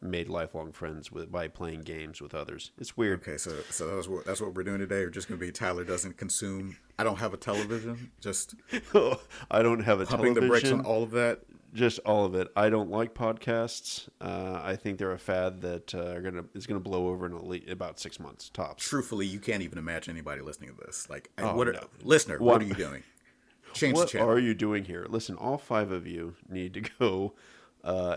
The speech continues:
Speaker 1: and do something else. Uh, go outside, play paddleball,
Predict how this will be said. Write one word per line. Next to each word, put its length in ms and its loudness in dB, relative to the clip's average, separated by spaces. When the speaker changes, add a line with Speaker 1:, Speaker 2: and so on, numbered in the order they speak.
Speaker 1:
and 180 -2
do 160 0
something 340 -6
else. 420 -10
Uh, 140 0
go 200 2
outside, 480 2
play 180 0
paddleball, 540 -2